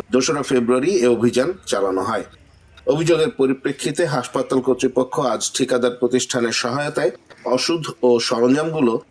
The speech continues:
গোপনে স্টোর রুমে নেয়ার চেষ্টা করছিল। ঠিক তখনই দুদক হানা দিয়ে পুরো চালান জব্দ করে। এটাই প্রথম নয়, মাত্র এক সপ্তাহ আগেও দুদক অভিযান চালিয়ে এক কোটি ছিয়াত্তর লাখ সাতান্ন হাজার টাকার ওষুধের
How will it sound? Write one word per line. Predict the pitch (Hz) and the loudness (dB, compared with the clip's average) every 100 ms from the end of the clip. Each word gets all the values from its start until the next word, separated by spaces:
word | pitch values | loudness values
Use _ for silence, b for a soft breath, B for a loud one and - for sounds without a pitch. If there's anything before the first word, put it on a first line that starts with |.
| - - | -20 -8
গোপনে | 110 143 160 170 170 151 | -2 -2 0 2 2 2
স্টোর | - 143 | -2 2
রুমে | 131 123 | 4 4
নেয়ার | 110 117 - | 2 -2 -2
চেষ্টা | 127 117 113 | -2 -2 -2
করছিল। | 95 101 - 104 98 | -4 -4 -2 0 0
ঠিক | 98 127 _ | 0 -2 _
তখনই | 127 127 180 170 135 | -2 0 0 0 2
দুদক | 120 120 120 | 4 4 2
হানা | 117 113 | -2 -2
দিয়ে | 117 165 202 _ _ - | 0 0 -2 _ _ -10
পুরো | 147 139 - | -4 -4 -2
চালান | 123 131 180 135 | -2 0 0 0
জব্দ | 110 87 131 | -2 -2 -4
করে। | - - - _ _ _ _ _ _ _ - - | -2 -4 -10 _ _ _ _ _ _ _ -18 -2
এটাই | 175 220 196 | 0 0 0
প্রথম | 139 135 120 | -2 0 2
নয়, | 110 95 | 2 -2
মাত্র | 113 - | -4 -2
এক | 147 131 | -2 -2
সপ্তাহ | - 160 165 143 - 117 | -4 -2 0 0 0 0
আগেও | 120 170 | 2 2
দুদক | 156 131 123 120 | 4 4 2 2
অভিযান | 120 123 127 147 | 4 4 4 0
চালিয়ে | 143 127 135 190 - _ - | -2 2 4 2 -2 _ -10
এক | 107 - - | -6 -6 -6
কোটি | 147 143 | -4 -2
ছিয়াত্তর | - 156 139 - 131 | -2 -4 -4 0 4
লাখ | 127 135 - | 4 2 -4
সাতান্ন | - 131 143 147 151 | -2 -2 -2 -2 0
হাজার | 120 120 | 2 2
টাকার | 120 117 113 | 0 0 0
ওষুধের | 113 - 117 131 | 0 0 2 2